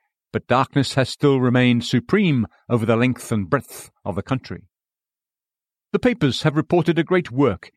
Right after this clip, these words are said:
in a certain spot, but if the papers had reported the places wherein there has been no revival, we should have had a different view of things.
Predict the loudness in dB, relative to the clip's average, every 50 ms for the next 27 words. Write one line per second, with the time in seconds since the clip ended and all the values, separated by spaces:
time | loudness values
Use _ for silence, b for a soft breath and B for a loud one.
0 | _ -2 -2 -2 0 0 -2 -2 -2 -2 -6 -8 -8 -10 -12 -12 -14 -14 _ _
1 | _ _ _ _ _ _ _ _ _ _ _ _ _ -2 0 0 0 0 -2 -4
2 | -2 -2 -2 0 0 -2 -2 0 -2 -4 -4 -4 -6 -4 -2 -2 0 0 -2 -4
3 | -4 -6 -2 -2 -2 -2 0 -2 -2 -4 -4 -6 b b b b 2 2 2 2
4 | 2 2 2 0 0 0 -2 -2 0 0 2 2 2 0 0 -2 -4 -4 -6 -6
5 | -10 -16 -20 _ _ _ _ _ _ _ _ _ _ _ -4 -2 0 0 0 0
6 | 0 0 0 0 0 0 0 0 -4 -4 -2 -2 -6 -6 -6 -4 -2 0 0 0
7 | -2 -6 _ -8 -8 -8 -6 -8 -8 -8 -10 -14 -20 _ -16 -14 -14 -16